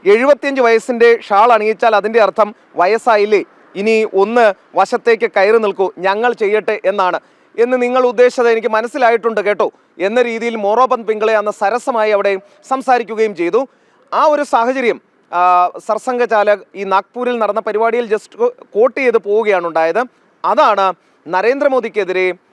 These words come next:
ഉപയോഗിക്കപ്പെടുകയുണ്ടായത്. എനിക്ക് തോന്നുന്നു പ്രതിപക്ഷം അടക്കം ഈ വിഷയം ഏറ്റെടുത്ത് ഇത് നരേന്ദ്രമോദിയെ ഉദ്ദേശിച്ചാണ്, നരേന്ദ്രമോദിയെ തന്നെ ഉദ്ദേശിച്ചാണ്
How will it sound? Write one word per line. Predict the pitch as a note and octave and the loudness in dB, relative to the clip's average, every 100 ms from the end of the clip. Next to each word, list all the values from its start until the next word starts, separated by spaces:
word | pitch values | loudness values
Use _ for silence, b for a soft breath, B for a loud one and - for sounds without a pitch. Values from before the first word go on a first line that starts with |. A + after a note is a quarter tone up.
| _ | _
ഉപയോഗിക്കപ്പെടുകയുണ്ടായത്. | D#3+ E3+ A3 A3+ G3 A3+ G#3 G#3 G#3 G3+ G3+ G#3 A#3+ A#3+ - | -6 0 2 2 -2 -4 -2 0 -2 0 0 0 -2 -6 -10
എനിക്ക് | F3+ G#3 | -8 -4
തോന്നുന്നു | G#3+ A#3 A3 | -2 0 -2
പ്രതിപക്ഷം | G#3+ G#3 A#3+ - A3+ - | -2 0 0 -2 -6 -4
അടക്കം | G3+ G#3 G3+ - b b - | -4 -2 -2 -4 b b -6
ഈ | A3 | -4
വിഷയം | G#3+ G3+ A#3+ A3+ A3 b b | -2 -2 -2 -2 -4 b b
ഏറ്റെടുത്ത് | F3+ G#3+ A#3+ G#3+ - | -4 -2 -2 -2 -2
ഇത് | F#3 G3 G#3 | -2 -2 -2
നരേന്ദ്രമോദിയെ | F#3+ A#3+ C4 B3 A#3+ A3+ | 0 0 0 -2 0 0
ഉദ്ദേശിച്ചാണ്, | G#3 G#3 G#3+ G#3 F#3+ G#3 b b - | 0 0 0 0 0 -2 b b -4
നരേന്ദ്രമോദിയെ | F#3 A#3+ A#3+ A#3+ A#3+ A#3+ | -2 0 0 0 -2 -2
തന്നെ | - G#3+ A#3+ C4 | -2 -4 -2 -2
ഉദ്ദേശിച്ചാണ് | G3+ G#3 - G3 | 0 0 0 -4